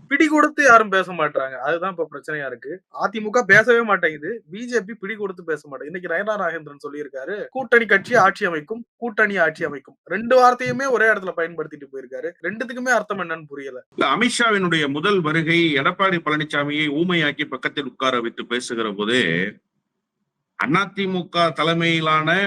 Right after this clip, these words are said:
Speaker 2: ஆட்சி" என்று அவர் ஒருபோதும் சொல்லவில்லை. அவருடைய குரல் எப்படிப்பட்ட குரலாக இருந்தது என்று கேட்டால், அதிமுக தலைமையிலான ஆட்சி என்ற குரலாகவே அவருடைய குரல் ஒலிக்கவே இல்லை.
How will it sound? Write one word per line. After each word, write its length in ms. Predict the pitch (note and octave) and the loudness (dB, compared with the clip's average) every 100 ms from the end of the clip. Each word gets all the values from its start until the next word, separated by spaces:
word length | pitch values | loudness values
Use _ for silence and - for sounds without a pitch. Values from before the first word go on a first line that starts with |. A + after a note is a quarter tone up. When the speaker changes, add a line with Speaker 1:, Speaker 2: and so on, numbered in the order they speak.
| F#3+ - | -4 -2
Speaker 2:
ஆட்சி" 480 | B2+ D#3+ D#3+ E3 E3 | 0 0 0 -2 0
என்று 260 | C#3 E3 | 0 0
அவர் 200 | D#3+ C3 | 0 0
ஒருபோதும் 540 | A2+ C#3+ E3+ F#3 F3+ C#3 | 0 2 2 2 0 -2
சொல்லவில்லை. 540 | C3+ C3+ A#2 E2+ C#2 _ _ _ | -2 -2 -2 -4 -8 _ _ _
அவருடைய 560 | F2+ A#2+ E3 D#3 D3+ B2+ | -2 2 2 2 0 0
குரல் 240 | - G3+ | 0 2
எப்படிப்பட்ட 500 | F#3 D#3 F#3 F#3 E3+ | 2 2 2 0 -2
குரலாக 460 | C#3+ C#3 C#3 C3+ A#2+ | -4 0 2 2 0
இருந்தது 340 | A#2+ B2 A#2 | -4 -4 -6
என்று 180 | A2 F2+ | -6 -8
கேட்டால், 580 | F2 - E2 F2+ G#2+ A2 _ _ _ _ _ _ _ - | -10 -8 -2 -2 -2 -6 _ _ _ _ _ _ _ -4
அதிமுக 880 | G#2+ D#3+ G#3+ - A#3 A3 G#3+ G3+ F#3+ | 0 0 0 -4 -4 -4 -2 0 0
தலைமையிலான 680 | F3 F3 F3 E3+ D#3+ D#3+ | 0 0 0 2 2 2
ஆட்சி 500 | C#3+ C#3+ F#3 F#3 - | 2 4 2 0 -2
என்ற 300 | F#3+ E3+ D3 - | -2 0 -2 -2
குரலாகவே 560 | D#3+ E3 D#3+ D#3 D#3 | 0 4 2 2 -2
அவருடைய 440 | F#3+ E3+ D#3+ D3+ D3 | -2 -2 -4 -6 -8
குரல் 280 | D#3+ F#3 E3+ | -6 -4 -2
ஒலிக்கவே 460 | E3 G3 G3 F#3+ E3+ | -2 -2 0 0 0
இல்லை. 240 | C#3 F#2 | -2 -6